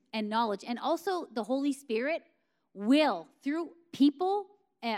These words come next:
people around you, and through, um, inadvertently being able to have information through the Holy Spirit being able to tell you and share to you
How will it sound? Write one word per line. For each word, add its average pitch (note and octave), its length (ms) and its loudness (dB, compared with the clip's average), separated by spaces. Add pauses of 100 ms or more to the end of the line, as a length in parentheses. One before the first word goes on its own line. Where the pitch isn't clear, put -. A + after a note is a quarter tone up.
(120)
people C#4 300 -2
around A3 360 0
you, F4+ 260 2 (420)
and B3 280 0 (320)
through, D4+ 480 0 (160)
um, A#3 440 -2 (800)
inadvertently C#4 680 0
being A#3 240 0
able A#3+ 200 -2
to A#3+ 80 -4
have G#3 380 -2 (420)
information C4+ 680 2
through A3 180 -8
the G3 100 -6
Holy B3+ 280 -2
Spirit A#3+ 280 -8
being A3+ 140 -4
able A3+ 160 -6
to G#3 120 -6
tell A3+ 240 0
you G3+ 320 -6
and G3+ 120 -12
share C4 360 -2
to C#4+ 60 -2
you G#3+ 200 -6